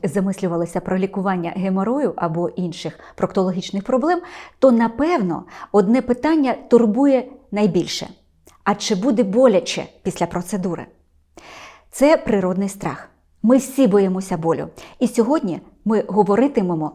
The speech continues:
саме про це. Чесно, відкрито і професійно. У нас у студії знову гостя, якій я особисто дуже довіряю.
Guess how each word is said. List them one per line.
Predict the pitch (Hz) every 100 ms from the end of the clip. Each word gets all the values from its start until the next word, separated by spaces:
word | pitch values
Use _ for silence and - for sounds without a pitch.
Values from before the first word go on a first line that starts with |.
| -
саме | - 226 208
про | 208 180
це. | - - - _ _ -
Чесно, | 202 165 160 226 277 - 208
відкрито | 214 214 190 175 208 233 -
і | 247
професійно. | 240 226 196 - 156 151 123 - _ _ -
У | 233
нас | 226 269 -
у |
студії | 196 - 285 196 180 -
знову | 208 185 214 180
гостя, | 175 262 277 254 247
якій | 185 185 196 185
я | 175 190 202 -
особисто | 190 196 175 190 - -
дуже | 165 202 190 196
довіряю. | 196 190 185 -